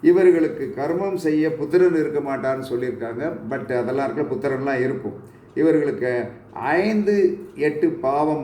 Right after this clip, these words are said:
வந்து அடிவாங்கும். ஏன்னா காலபுருஷனுக்கு ஐந்து எட்டு பாவம் அடிவாங்குங்கிறதுக்காக அப்படி சொல்லியிருக்காங்க.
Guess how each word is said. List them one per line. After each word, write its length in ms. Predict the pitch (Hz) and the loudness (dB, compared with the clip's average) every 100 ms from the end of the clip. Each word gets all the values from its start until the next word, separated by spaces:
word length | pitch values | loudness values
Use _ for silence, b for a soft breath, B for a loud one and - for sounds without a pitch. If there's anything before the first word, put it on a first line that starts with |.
| 127 | -6
வந்து 240 | 127 151 156 117 104 - - 127 | -4 0 2 2 -2 -6 -6 0
அடிவாங்கும். 520 | 165 160 143 113 107 | 2 4 2 -2 -6
ஏன்னா 120 | 139 165 135 | -2 -2 2
காலபுருஷனுக்கு 720 | 165 196 180 156 160 160 143 135 | 2 4 2 2 0 0 -2 2
ஐந்து 200 | 151 160 156 | 2 2 2
எட்டு 140 | 147 143 127 | 2 0 0
பாவம் 300 | 135 131 123 | 0 0 -4
அடிவாங்குங்கிறதுக்காக 1000 | 123 143 143 135 131 120 120 117 117 139 | -2 0 0 -2 -4 -4 -4 -4 -2 0
அப்படி 180 | 117 113 117 | 0 -4 -4
சொல்லியிருக்காங்க. 560 | 120 120 - 104 104 | -2 -2 -2 -8 -8